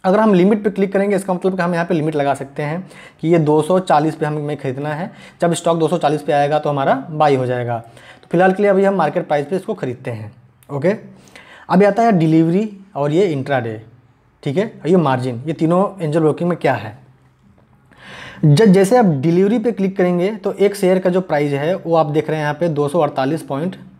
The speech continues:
नाइन फ़ाइव चल रहा है। जैसे आप इंट्राडे पे क्लिक करेंगे, आप देख रहे हैं कि जो रिक्वायर्ड मार्जिन है वो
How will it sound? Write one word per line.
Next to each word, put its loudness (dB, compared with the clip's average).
नाइन -2
फ़ाइव -2
चल -6
रहा -2
है। -8
जैसे 2
आप 2
इंट्राडे 2
पे -2
क्लिक -8
करेंगे, -4
आप -6
देख -4
रहे -4
हैं -6
कि -6
जो -2
रिक्वायर्ड 0
मार्जिन 0
है -4
वो -4